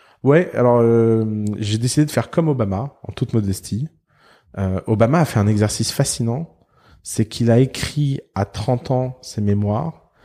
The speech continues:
et ensuite, tous les dix ans, il a écrit un nouveau chapitre, et là, bientôt sort, euh, ses années à la Maison-Blanche de quarante à cinquante ans. Euh,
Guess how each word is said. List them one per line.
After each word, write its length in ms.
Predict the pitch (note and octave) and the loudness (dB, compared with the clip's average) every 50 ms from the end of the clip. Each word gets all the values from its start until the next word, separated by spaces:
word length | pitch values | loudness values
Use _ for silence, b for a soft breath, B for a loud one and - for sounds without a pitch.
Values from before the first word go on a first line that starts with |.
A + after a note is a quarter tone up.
| b b b b b b - | b b b b b b -4
et 120 | G#2+ A2 | -2 -2
ensuite, 340 | G#2 G2+ - - D3 - - | -2 -2 -2 -4 -6 -6 -6
tous 140 | - - C3+ | -6 -2 2
les 100 | B2 A2 | 2 2
dix 360 | A2 G#2+ A2 B2 C3+ B2 C#3 | 2 0 0 2 2 4 4
ans, 100 | C#3+ C#3 | 2 2
il 120 | B2+ G#2+ G2+ | 2 2 2
a 80 | G2+ | 2
écrit 220 | F#2+ - - - A#2 | 2 0 -2 -2 0
un 60 | A2 | 0
nouveau 180 | A2 G#2 G2+ G2 | 0 0 -2 -2
chapitre, 480 | - - F#2+ - - B2 C3 - - | -2 -4 -4 -2 -4 -4 -4 -2 0
et 20 | G#2 | 0
là, 80 | G2+ | 0
bientôt 320 | G2+ G2+ G2+ F#2+ - - A2+ | 2 2 0 -2 0 -2 -4
sort, 340 | - - - G#2 G2+ G#2 F#2+ | -4 -2 -4 -4 -4 -6 -10
euh, 40 | - - _ _ b b b b b b b b b b | -12 -14 _ _ b b b b b b b b b b
ses 280 | - - - G2 F#2+ | -12 -4 -2 2 2
années 160 | G2+ G2 G#2+ | 4 4 4
à 80 | G#2+ G2 | 4 4
la 80 | F#2+ F#2+ | 2 2
Maison-Blanche 480 | G2 F#2 F#2 F#2 F#2 F2+ G2 G#2 G2 | 0 0 0 0 -2 -2 -2 -2 -2
de 80 | F#2+ F#2 | -4 -6
quarante 400 | - - F2+ F2+ G2 G2 F#2+ - | -6 -6 -6 -4 -4 -6 -6 -6
à 20 | |
cinquante 340 | G#2+ - F#2+ F#2+ F2 D#2+ - | -8 -8 -8 -10 -10 -10 -10
ans. 100 | - B2+ - _ _ _ _ b b b b b b b b b b b b - | -10 -12 -12 _ _ _ _ b b b b b b b b b b b b -2
Euh, 920 | G2 G2 F#2+ F#2+ F#2 F2+ F2+ F2+ F2+ F2+ F2+ F2+ F2+ F2 F2 E2+ F2 F2 | 0 0 2 2 0 -2 -2 -4 -4 -4 -4 -4 -6 -6 -6 -6 -8 -8